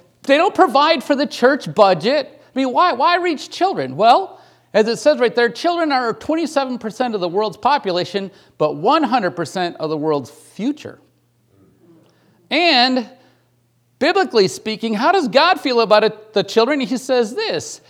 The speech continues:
"It is not the will of my Father which is in heaven that one of these little ones should perish." If that's how God's heart is for the children, what should our heart be like as well? It should be the same as God's.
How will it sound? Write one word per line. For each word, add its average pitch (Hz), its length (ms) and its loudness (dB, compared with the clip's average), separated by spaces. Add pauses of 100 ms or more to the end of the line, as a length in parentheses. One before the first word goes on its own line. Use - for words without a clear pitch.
(160)
"It 202 140 -2
is 175 220 -2
not 262 360 -2
the 320 100 -6
will 262 200 2
of 269 80 2
my 240 200 -2
Father 190 380 2
which 190 220 -2
is 165 120 -6
in 170 120 -4
heaven 233 340 -2
that 160 180 0
one 247 200 0
of 233 60 -6
these 185 240 -6
little 254 260 -2
ones 170 280 -4
should 202 280 -10
perish." 302 440 -10 (260)
If 196 200 -4
that's 339 340 0
how 302 200 2
God's 262 460 4
heart 247 400 0
is 214 180 -6
for 196 140 -4
the 165 120 -2
children, 269 480 -4 (300)
what 254 200 4
should 254 200 -2
our 254 280 4
heart 208 320 2
be 165 100 -4
like 151 240 -2
as 147 120 -4
well? - 400 -2 (1200)
It 165 140 -2
should 208 220 -6
be 165 80 -4
the 180 100 2
same 160 300 -2
as 175 120 -8
God's. 254 440 0